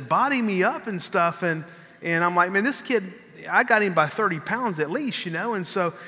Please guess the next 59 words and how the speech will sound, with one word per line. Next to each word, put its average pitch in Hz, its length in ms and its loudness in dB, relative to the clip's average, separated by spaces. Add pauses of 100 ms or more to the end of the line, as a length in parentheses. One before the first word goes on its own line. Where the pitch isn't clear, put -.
(120)
we 170 80 -2
go 202 160 4
down 202 280 4
one 202 180 2
way, 190 220 2
and 175 160 -4 (220)
he 214 140 2
hooked 247 320 2
me 247 220 2
and 185 160 0
threw 220 240 0
me 226 140 2
around 196 420 4
and 175 100 2
s-, - 160 -8 (260)
scored 196 340 -4
a 170 40 0
layup. 180 380 0
And 160 180 -4 (260)
I, 170 140 0
I'm 165 140 2
not, 214 240 0
I'm 277 60 -2
not 208 140 2
gonna 139 160 -4
call 139 300 0
a 131 40 -2
foul. 240 360 2
I 160 100 4
mean, 156 240 -2
if 151 120 -6
one 180 180 -2
can 185 120 -4
do 170 160 0
that, 170 260 -2
two 240 180 -2
can 170 160 -6
do 143 140 -4
that. 160 200 -4
So 175 160 -2 (200)
the 190 80 2
next 240 320 2
time 262 220 2
down, 226 160 2
I 247 40 2
did 262 120 -4
the 196 60 -6
same 330 380 0
exact 269 360 -6
thing 247 160 -4
he 226 100 -2
did 220 180 -2
to 196 60 -2
me, 185 160 -4
I 160 60 -2
did 156 220 -6
it 156 40 -16
to 151 80 -6
him. 131 320 -6